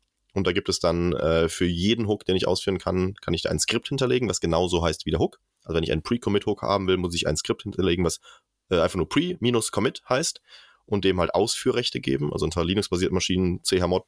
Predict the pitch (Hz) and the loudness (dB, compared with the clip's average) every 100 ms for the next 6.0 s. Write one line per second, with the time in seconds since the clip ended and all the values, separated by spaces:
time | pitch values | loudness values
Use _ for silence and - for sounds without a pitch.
0 | - 98 92 - _ _ - 104 - - | -4 0 0 -2 _ _ -4 -2 0 -4
1 | - _ - 82 82 85 80 80 78 73 | -6 _ -10 -2 0 2 2 0 0 -2
2 | 110 170 208 _ _ - - - - - | 0 -4 -6 _ _ -20 -18 -18 -18 -20
3 | - _ _ _ _ _ _ _ - 110 | -20 _ _ _ _ _ _ _ -2 2
4 | 110 101 - 101 127 208 170 139 135 156 | 4 2 2 2 4 4 2 2 2 0
5 | 135 165 160 - 95 - 90 - - - | 0 0 0 0 0 0 0 0 0 -2